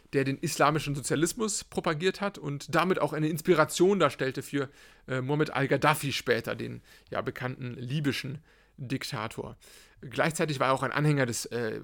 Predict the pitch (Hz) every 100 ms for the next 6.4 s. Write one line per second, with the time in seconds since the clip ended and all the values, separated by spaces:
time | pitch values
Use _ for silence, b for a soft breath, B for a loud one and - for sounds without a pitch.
0 | - 120 - 123 - 113 113 123 110 117
1 | 117 127 117 - 127 123 - 156 139 117
2 | 131 127 113 196 254 127 117 - - 175
3 | 156 - 147 151 226 160 127 - 139 -
4 | - 254 135 117 113 110 123 - - B
5 | B 127 131 131 - 120 123 160 160 139
6 | 135 165 170